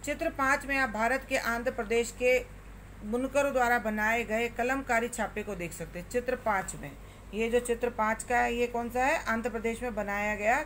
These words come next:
कलमकारी। ठीक है, चित्र छः में ब्रिटेन के प्रसिद्ध कवि और कलाकार विलियम मॉरिस द्वारा बनाया गया फूल के छापों वाला चित्र। और ये ब्रिटेन में मॉरिस के द्वारा, विलियम मॉरिस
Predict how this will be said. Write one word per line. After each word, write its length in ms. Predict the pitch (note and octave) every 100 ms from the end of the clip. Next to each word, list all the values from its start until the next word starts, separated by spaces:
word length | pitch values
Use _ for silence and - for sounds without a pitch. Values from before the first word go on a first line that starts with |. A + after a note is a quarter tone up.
| -
कलमकारी। 600 | A3 A3+ A#3 A3 F3 D3 D3 -
ठीक 160 | C4 F#4
है, 200 | B3+ - - - - - - - -
चित्र 320 | - E4 E4 -
छः 280 | C4 C#4
में 340 | C#4 B3 A#3 A#3 - - - G#3+
ब्रिटेन 440 | A#3 A#3+ C#4+ D4
के 120 | C#4+
प्रसिद्ध 420 | C4+ A#3 A#3+ B3 -
कवि 300 | B3 B3+ B3
और 200 | A#3 A3+
कलाकार 640 | A3+ A3 G#3+ - A3 A#3
विलियम 320 | A3 A#3+ C4
मॉरिस 380 | B3 A3 A3+ A3+
द्वारा 260 | G#3+ G#3+ G#3+
बनाया 380 | G#3 G#3 G#3
गया 140 | G#3+ A#3
फूल 320 | - A#3+ B3
के 140 | B3
छापों 380 | A#3+ G3+ - F#3+
वाला 220 | F3+ F3
चित्र। 540 | E3 D#3 D3 D3 - - - -
और 140 | F#3+ G3+
ये 260 | G#3 C4+
ब्रिटेन 520 | A3 A3 G#3+ A#3 B3 A#3
में 320 | A3+ C#4 F4+ - - - -
मॉरिस 380 | G#3 A3+ B3 C4+
के 200 | - B3
द्वारा, 420 | G3+ G3 F#3+ B3
विलियम 420 | C#4+ - A3 B3 B3
मॉरिस 640 | A3 A3 B3+ C4+ -